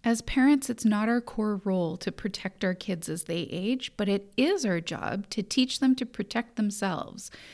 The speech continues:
ways of managing distress that life brings, and really just how to face challenges with confidence. We want our kids to become adults who believe in themselves,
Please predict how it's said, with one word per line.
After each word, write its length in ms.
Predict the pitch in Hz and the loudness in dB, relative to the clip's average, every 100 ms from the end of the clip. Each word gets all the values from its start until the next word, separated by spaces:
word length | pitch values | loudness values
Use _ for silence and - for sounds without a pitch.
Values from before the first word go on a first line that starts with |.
| - - - - | -20 -20 -14 4
ways 240 | 240 220 | 6 6
of 140 | 220 | 6
managing 640 | 196 202 233 240 220 190 175 | 4 6 6 6 4 -2 -4
distress 720 | 170 - - 165 185 - - | -4 -6 -4 -4 -6 -8 -8
that 220 | - - - | -8 -10 -8
life 340 | 202 185 180 - | -4 -2 -4 -6
brings, 560 | 165 180 269 381 - - - - - _ _ _ - | -6 -2 -2 -2 -10 -16 -20 -20 -20 _ _ _ 2
and 140 | 226 | 6
really 180 | 233 233 | 6 6
just 200 | 233 - | 4 0
how 160 | 190 | -2
to 80 | 190 | -2
face 320 | 196 175 180 | -2 -2 -2
challenges 560 | - 180 190 185 180 - | -2 0 0 0 -2 -6
with 160 | - - | -10 -6
confidence. 840 | - 277 269 - - - - - _ _ _ _ _ _ _ _ _ _ _ _ _ _ _ _ - | 0 0 0 -4 -6 -8 -12 -12 _ _ _ _ _ _ _ _ _ _ _ _ _ _ _ _ 2
We 140 | 233 | 6
want 240 | 233 254 | 8 8
our 40 | 269 | 6
kids 280 | 269 233 - | 4 0 0
to 100 | 208 | 0
become 340 | 214 220 202 - | 0 0 0 0
adults 400 | 202 214 208 - | 0 0 -2 -4
who 100 | 196 | -2
believe 380 | 196 185 175 | -2 -2 -4
in 140 | 175 175 | -4 -4
themselves, 680 | 175 202 147 69 - - | -6 -8 -8 -10 -12 -16